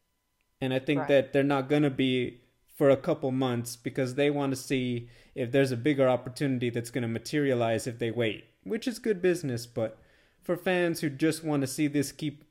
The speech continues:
Speaker 1: rolling, obviously it gets more frustrating.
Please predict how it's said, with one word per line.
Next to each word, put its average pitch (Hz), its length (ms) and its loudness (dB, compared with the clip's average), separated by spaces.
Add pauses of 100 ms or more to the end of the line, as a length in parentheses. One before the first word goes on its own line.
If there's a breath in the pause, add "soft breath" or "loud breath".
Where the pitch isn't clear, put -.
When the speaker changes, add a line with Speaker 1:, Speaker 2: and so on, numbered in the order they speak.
(100)
Speaker 1:
rolling, 127 680 2 (280)
obviously 135 520 -2
it 120 60 -4
gets 120 220 -6
more 113 100 -4
frustrating. - 600 -12